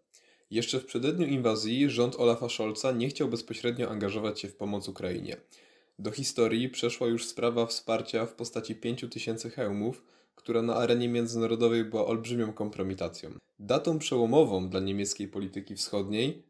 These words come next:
był dzień dwudziestego czwartego lutego, kiedy rosyjskie wojska przekroczyły ukraińskie granice. Na nadzwyczajnym posiedzeniu parlamentu Olaf Scholz wyłożył nowy pogląd na politykę względem Rosji, w dodatku używając mocnych słów w stronę Władimira Putina,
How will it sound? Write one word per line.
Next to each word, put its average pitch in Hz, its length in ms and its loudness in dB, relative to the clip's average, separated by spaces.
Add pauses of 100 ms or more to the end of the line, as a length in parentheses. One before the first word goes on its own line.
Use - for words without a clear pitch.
był 104 180 0
dzień 120 260 0
dwudziestego 117 540 -2
czwartego 113 460 0
lutego, 98 560 0 (220)
kiedy 104 220 -4
rosyjskie 117 500 0
wojska 117 480 2
przekroczyły 110 600 -4
ukraińskie 98 540 -2
granice. 92 500 -4 (600)
Na 104 100 -2
nadzwyczajnym 120 640 0
posiedzeniu 131 440 0
parlamentu 113 720 0
Olaf 113 240 4
Scholz 110 460 2
wyłożył 113 400 2
nowy 113 240 0
pogląd 107 520 0
na 104 80 -4
politykę 107 440 -2
względem 98 440 0
Rosji, 95 400 0 (340)
w 110 60 -16
dodatku 131 400 0
używając 120 520 4
mocnych 117 380 -2
słów 107 340 0
w - 60 -8
stronę 104 320 -2
Władimira 104 480 2
Putina, 107 460 -4